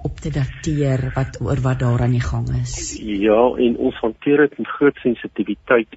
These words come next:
Speaker 2: ook. Ehm,
Speaker 1: Ja,
Speaker 2: want,
Speaker 1: ja.
Speaker 2: ehm, ons moet uiteraard van die saak ook hierdie goeters met groot sensitiwiteit hanteer. As gevolg ook van ons,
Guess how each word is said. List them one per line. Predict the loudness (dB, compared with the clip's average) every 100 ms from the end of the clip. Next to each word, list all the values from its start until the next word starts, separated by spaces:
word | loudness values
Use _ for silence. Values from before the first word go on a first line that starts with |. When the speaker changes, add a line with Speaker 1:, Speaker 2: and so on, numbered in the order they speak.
| 0
Speaker 2:
ook. | 2 2 -4 -16 -18 -6
Ehm, | -2 0 0 -2 -4
Speaker 1:
Ja, | -8 -10 -16 -4
Speaker 2:
want, | 2 2 0
Speaker 1:
ja. | -6 -8 -12 -14 -10
Speaker 2:
ehm, | -4 0 0 0 -4 -8 -16 -20 -20 -20 -20 _ -20 -18 -20 _
ons | -2 -2 -2
moet | 0 0 0 -18 -14 -8
uiteraard | -2 0 0 2 4 4 2 -6
van | -4
die | -4 -8 -2
saak | 0 0 -6 -10 -4
ook | -4 0
hierdie | 0 0
goeters | -4 -6 -6 -4
met | -8 -6
groot | -2 -2
sensitiwiteit | 0 -6 -4 -12 -8 -6 -6 _ 2 2 0 -10 -12 -6
hanteer. | -6 -6 _ _ -4 2 2 0 _ _ -20 -20 -20 -20 -20 -20 -20 -8
As | -2 -2 -2
gevolg | -4 0 0 2
ook | 0 0 -2 -2
van | 0 0 -2
ons, | 0 0 -2